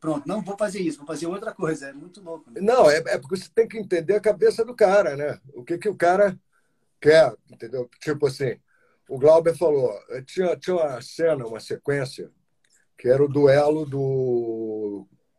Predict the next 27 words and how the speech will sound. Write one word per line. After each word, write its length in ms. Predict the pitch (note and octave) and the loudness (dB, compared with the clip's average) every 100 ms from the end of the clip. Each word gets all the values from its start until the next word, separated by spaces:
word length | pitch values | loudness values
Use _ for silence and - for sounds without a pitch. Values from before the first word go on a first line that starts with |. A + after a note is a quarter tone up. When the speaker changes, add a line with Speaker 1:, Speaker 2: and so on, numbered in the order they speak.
| - | -12
Speaker 2:
do 160 | G2+ | -8
Cristo, 420 | A2+ E3+ F#3+ - - | 2 4 4 -2 2
que 80 | |
era 120 | C3 A#2+ | 2 4
o 40 | |
Jaci 240 | G#2+ A2+ - | 2 -2 0
Valadão, 580 | A#2 A#2 A2+ C#3+ E3 - _ _ _ _ _ _ _ _ | 0 0 2 2 2 -4 _ _ _ _ _ _ _ _
Speaker 1:
Aham. 120 | - | -12
Speaker 2:
com 300 | D3 D3 D3+ | 4 6 6
o 60 | D3+ | 6
demônio, 680 | E3+ D#3 E3 D#3+ A2 F#2 _ _ _ _ | 4 6 6 6 2 -8 _ _ _ _
que 160 | - | -6
era 300 | A#2+ C3 C3+ | -4 -4 -4
o... 600 | C3+ C#3+ C#3 D3 E3+ F3 C3 _ _ _ _ _ _ _ _ _ _ _ - _ - | -4 -4 -4 -2 0 0 -2 _ _ _ _ _ _ _ _ _ _ _ -20 _ -10
Me 80 | A2 | -6
ajuda 260 | A#2+ D#3 | -2 4
aí, 140 | D#3 D3 | 4 2
gente. 540 | B2+ G#2+ - - - _ _ _ | -4 -6 -10 -20 -20 _ _ _
Esqueci 340 | - - C3+ D#3 | -10 -8 -4 -2
o 60 | |
nome 240 | C#3+ C#3 C3+ | 0 0 -2
do 80 | C3 | -2
nosso 260 | C3 B2+ | -2 0
amigo. 520 | B2 C3 A#2+ G#2 - - _ _ _ _ _ _ _ _ _ _ | 0 2 2 0 -6 -20 _ _ _ _ _ _ _ _ _ _
Mas 140 | - D3 | 0 4
vamos 180 | F#3 E3 | 4 4
lá. 180 | A2+ | 2